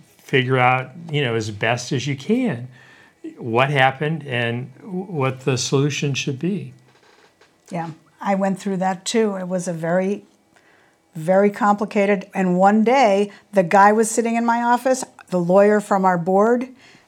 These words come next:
Speaker 2: the three of us talked for about an hour and a half, and at the end, we were like, "You know, you, this is not okay.
Speaker 1: Hmm.
Speaker 2: You have to go." And he said, like, "I understand."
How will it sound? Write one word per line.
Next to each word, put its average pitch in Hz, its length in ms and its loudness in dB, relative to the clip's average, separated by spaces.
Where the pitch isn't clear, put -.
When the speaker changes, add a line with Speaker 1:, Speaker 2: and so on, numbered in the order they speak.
Speaker 2:
the 175 100 -4
three 190 300 0
of 196 100 4
us 185 180 0
talked 220 360 2
for 185 140 2
about 175 280 4
an 175 120 0
hour 180 300 2
and 185 100 -2
a - 20 0
half, 208 360 -2
and 185 80 -2
at 175 120 -4
the 180 160 0
end, 190 280 0
we 185 160 -2
were 185 100 0
like, 180 280 0
"You 196 80 0
know, 185 100 0
you, 180 320 -2
this 185 220 -8
is 175 220 -6
not 180 180 2
okay. 220 380 2
Speaker 1:
Hmm. 127 140 -2
Speaker 2:
You 202 140 -2
have 185 180 0
to 208 80 -4
go." 240 260 2
And 185 120 -2
he 202 140 0
said, 196 320 -2
like, 180 300 -4
"I 185 180 0
understand." 175 680 -2